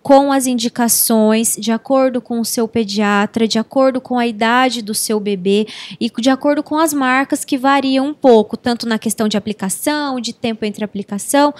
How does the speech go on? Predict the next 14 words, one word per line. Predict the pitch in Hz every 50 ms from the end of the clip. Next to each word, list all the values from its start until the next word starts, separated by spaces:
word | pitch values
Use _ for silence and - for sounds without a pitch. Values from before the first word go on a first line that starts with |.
| - - - - -
Isso | - - 285
tudo | - 294 285 254
deve | 262 277 269
ser | 262 - 285 254
discutido | - - - 277 - - - 294 302 262 320 302 - _ _ _
cada | - - 269 277 294 277 311
criança | 311 - - 285 277 247 226 233 240 - -
pra | - - 254 247
cada | - - 240 226 214 226 226
criança, | - 247 302 339 277 185 180 175 - - 190 180 _ - - - 208 -
mas | - 262 247
deve | 254 247 240
ser | - 262
utilizado. | 262 254 - 269 254 285 269 226 190 185 185 185 185